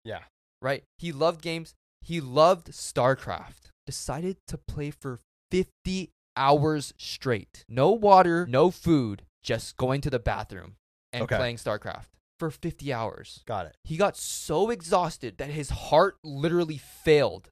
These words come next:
Speaker 2: and his body was literally exhausted for staying awake for fifty hours.
Speaker 1: Oh, that's really scary. I feel like I don't get much sleep. I, I feel like people stay up like that all the time.
Speaker 2: But no food, no water?
Speaker 1: Okay.
Speaker 2: This next one, I cannot believe.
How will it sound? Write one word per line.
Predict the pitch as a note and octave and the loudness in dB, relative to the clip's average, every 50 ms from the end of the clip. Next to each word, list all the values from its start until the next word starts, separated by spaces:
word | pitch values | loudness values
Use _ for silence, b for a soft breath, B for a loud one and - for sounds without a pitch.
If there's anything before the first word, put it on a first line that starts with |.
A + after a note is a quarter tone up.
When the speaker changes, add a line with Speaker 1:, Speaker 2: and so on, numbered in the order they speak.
| _ | _
Speaker 2:
and | - C#3+ | -8 -6
his | E3 D#3 C3 | -6 -6 0
body | - - B2 D3 E3+ E3+ | 4 4 4 4 4 2
was | D#3+ D#3 A#2 A#2 | -2 -6 -8 -8
literally | A#2 B2 C#3 E3+ E3+ F3 E3+ F3 | -6 -2 0 2 2 2 2 0
exhausted | E3 C#3 C3+ - C#3 G#2+ A#2 C3 - C3 A2+ | -2 -2 -2 -2 -2 -2 -2 -4 -8 -12 -10
for | - C3+ | -10 -10
staying | - - - D#3+ D3+ D#3 D3+ | -10 -6 -4 -4 -2 -2 -2
awake | C#3+ C3 C3+ D3 C3 A2 - - - | -2 0 0 0 0 0 -4 -10 -12
for | - D3+ C3 | -10 -8 -8
fifty | - - - E3 D3+ C#3 - D3 C#3 F2 | -8 -4 -2 -2 -2 -2 -2 -6 -6 -6
hours. | G#2 G#2+ G#2 G2 C#2+ - - - - - - _ _ _ _ _ - | -6 -6 -6 -8 -10 -10 -16 -18 -20 -20 -20 _ _ _ _ _ -16
Speaker 1:
Oh, | F2+ | -14
that's | F#2+ - F#2 | -14 -14 -16
really | F#2+ F2 | -18 -18
scary. | E2 - - - E2+ E2 D#2+ D#2+ D#2 _ _ _ _ _ _ _ _ _ _ _ _ _ | -18 -20 -20 -18 -18 -18 -18 -20 -20 _ _ _ _ _ _ _ _ _ _ _ _ _
I | A2 A2 | -14 -10
feel | C#3 C3+ | -8 -8
like | B2 A#2 | -8 -8
I | A#2 | -8
don't | A#2 A#2 G#2+ | -10 -10 -10
get | G#2+ F#2+ | -12 -14
much | F#2+ F#2+ - - | -16 -16 -18 -18
sleep. | - G2 F#2+ - - _ _ _ - | -16 -16 -18 -18 -20 _ _ _ -12
I, | B2+ | -10
I | C3 C3+ | -10 -10
feel | C#3 - F#3+ F#3 | -10 -10 -12 -12
like | F3+ _ | -12 _
people | - F#3+ - - | -20 -20 -20 -20
stay | - - E3+ E3+ | -20 -18 -18 -18
up | E3+ _ | -18 _
like | - D#3 - | -20 -20 -18
that | - C#3+ D3 | -16 -16 -16
all | D3+ D#3+ | -16 -16
the | D3+ | -16
time. | - D#3 D#3+ F#3+ E3+ - - _ - | -18 -18 -16 -16 -16 -18 -4 _ 2
Speaker 2:
But | F3 E3 | 2 2
no | D3 C#3 C#3 D3 E3+ G#3 | 0 0 0 2 2 0
food, | - - - - E3+ G3 G#3+ G#3+ D#3+ | 0 -6 -10 -8 -8 -8 -8 -10 -8
no | C3+ C3 C#3 | -6 -4 -4
water? | F3+ F3+ C#3 A#2+ A#2 B2+ D3 E3+ F3+ G#3 A3 - - | -2 -2 -2 -2 -2 -2 -2 -4 -4 -6 -8 -10 -4
Speaker 1:
Okay. | - C3+ B2+ A#2+ A2 - A2 G2 F#2+ F#2 F#2+ - | 0 2 2 2 2 0 -4 -4 -6 -6 -10 -12
Speaker 2:
This | - A2 G#2+ | -14 -14 -10
next | A#2 A2+ A#2+ - | -8 -8 -6 -6
one, | E3 E3 F3 F#3 F3+ - _ _ _ - | -6 -6 -6 -6 -8 -14 _ _ _ -8
I | A2 B2 C3 | -6 -6 -6
cannot | B2+ - A#2+ A2 A2 G#2+ G#2 G#2+ | -6 -8 -8 -6 -6 -8 -8 -8
believe. | A2+ G2+ F#2+ G2 G2 F2+ F2 F#2 | -10 -12 -12 -12 -14 -14 -14 -16